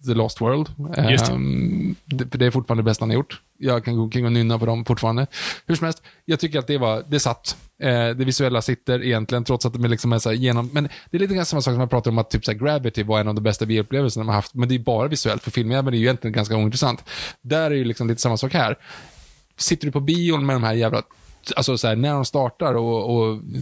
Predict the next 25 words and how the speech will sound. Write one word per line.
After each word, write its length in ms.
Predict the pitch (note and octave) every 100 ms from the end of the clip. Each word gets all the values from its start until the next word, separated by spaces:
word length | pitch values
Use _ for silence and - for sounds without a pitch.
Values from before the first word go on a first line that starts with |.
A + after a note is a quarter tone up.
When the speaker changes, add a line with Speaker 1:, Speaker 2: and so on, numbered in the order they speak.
| - -
Speaker 1:
drar 220 | B2+ A#2+ A#2
igång 420 | B2 A#2 A2 A2+
Batmobilen 600 | A2+ - D3 F#3 - -
och 80 | A#2+
man 120 | A2+
bara 120 | A#2
så 80 | G2+
här, 80 | -
"Åh, 520 | - B4+ - - - G#3
det, 160 | E4+ C#3+
mitt 120 | F3 D#3+
hjärta 300 | D3 - D#3
slår 220 | E3+ D#3+
i 40 |
fel 260 | - D#3+ D#3
takt 360 | C3+ D3 -
för 100 | D3
det 80 | D3
är 40 | C#3
så 100 | D3
jävla 240 | D3 C#3
hög 100 | C#3+
Speaker 2:
Mm. 100 | D3
Speaker 1:
volym." 260 | D3+ D3+ C3 - - -
Alltså, 240 | C#3+ C3+